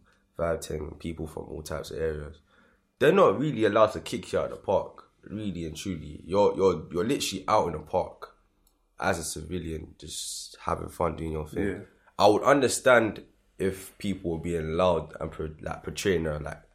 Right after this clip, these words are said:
Speaker 1: a threat towards the public, but then the amount of jakes or police that came was too much. I'm like, "You guys should be focusing on
Speaker 2: Yeah.
Speaker 1: people getting
Speaker 2: Come
Speaker 1: shot
Speaker 2: on.
Speaker 1: in the
Speaker 2: Come
Speaker 1: head
Speaker 2: on.
Speaker 1: and south and that."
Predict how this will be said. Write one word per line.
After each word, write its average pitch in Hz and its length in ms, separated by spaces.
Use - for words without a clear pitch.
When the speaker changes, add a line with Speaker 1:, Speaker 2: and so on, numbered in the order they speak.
Speaker 1:
a - 80
threat - 340
towards 87 460
the 80 240
public, 82 400
but - 100
then 87 220
the 87 120
amount 104 440
of - 180
jakes 113 500
or - 140
police 80 520
that - 220
came 101 640
was 82 360
too 135 300
much. 120 300
I'm 92 100
like, 90 240
"You 156 200
guys 147 240
should 98 220
be 85 80
focusing 85 680
on 82 360
Speaker 2:
Yeah. 101 80
Speaker 1:
people 98 300
getting 87 220
Speaker 2:
Come 117 100
Speaker 1:
shot 107 240
Speaker 2:
on. 95 60
Speaker 1:
in 95 80
the 90 100
Speaker 2:
Come 92 60
Speaker 1:
head 127 120
Speaker 2:
on. 113 100
Speaker 1:
and 101 140
south 113 420
and 80 140
that." - 180